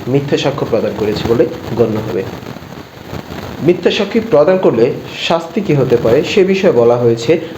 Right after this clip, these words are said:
দণ্ডবিধির একশো তিরানব্বই ধারা মোতাবেক। দণ্ডবিধি আঠারোশো ষাটে একশো তিরানব্বই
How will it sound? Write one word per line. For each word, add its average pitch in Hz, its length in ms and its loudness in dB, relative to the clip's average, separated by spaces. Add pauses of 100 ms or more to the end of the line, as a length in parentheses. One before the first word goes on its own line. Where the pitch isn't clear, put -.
দণ্ডবিধির 165 460 4 (220)
একশো - 280 0
তিরানব্বই 117 460 2
ধারা 90 160 -4
মোতাবেক। 95 400 -6 (2250)
দণ্ডবিধি 185 400 4
আঠারোশো 175 400 0
ষাটে 170 220 2
একশো 170 240 0
তিরানব্বই 175 360 4